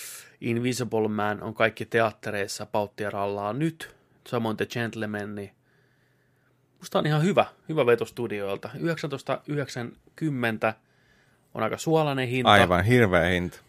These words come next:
Speaker 1: Mutta kun ottaa huomioon, meet kattoon, tiedätkö, kihlattus kanssa leffateatteriin saman leffan, kaksikymmentäkahdeksan euroa vähintään pelkät liput.
Speaker 2: Jep.
Speaker 1: Et siinä mielessä, kun ottaa huomioon, niin se on ihan fine hinta. Ne olettaa, että se on kahden ihmisen,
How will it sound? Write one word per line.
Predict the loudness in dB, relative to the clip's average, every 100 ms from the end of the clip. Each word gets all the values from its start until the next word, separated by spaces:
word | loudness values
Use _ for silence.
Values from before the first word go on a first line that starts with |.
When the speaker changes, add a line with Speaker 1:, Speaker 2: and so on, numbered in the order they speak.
| 0
Speaker 1:
Mutta | 0 0 -2 -2 -2
kun | -4
ottaa | 0 2
huomioon, | 2 2 2 2 0 -2 -4 _ _ _ _ _ _ _ _
meet | -4 -2 0
kattoon, | -2 0 -2 0
tiedätkö, | -4 -6 -10
kihlattus | -8 -8 -8 -10
kanssa | -6 -6 -4 -4 -4 _ _ -4
leffateatteriin | -2 0 -4 -4 -6 -4 -4
saman | -4 -4 0
leffan, | -2 -2 -6 -8 -10 _ _ _ -4
kaksikymmentäkahdeksan | -4 -4 -6 -4 -4 -6
euroa | -8 -6 -4
vähintään | -6 -6 -8 -2
pelkät | -2 -2
liput. | -8 -10 -10 -16 -8
Speaker 2:
Jep. | -6 -6 -8 -16 -14 -8
Speaker 1:
Et | 0
siinä | 6 6 6
mielessä, | 2 0 -2 -4
kun | -4
ottaa | -2 -2
huomioon, | 0 0 0 -2 -2
niin | -4 -8 _ -20 _
se | -2
on | 0
ihan | 0
fine | 2 2 0
hinta. | -4 -6 0
Ne | 4
olettaa, | 4 2 -2
että | -2
se | -4
on | 0
kahden | 2 4 2 0
ihmisen, | -2 -4 -6 -8 -10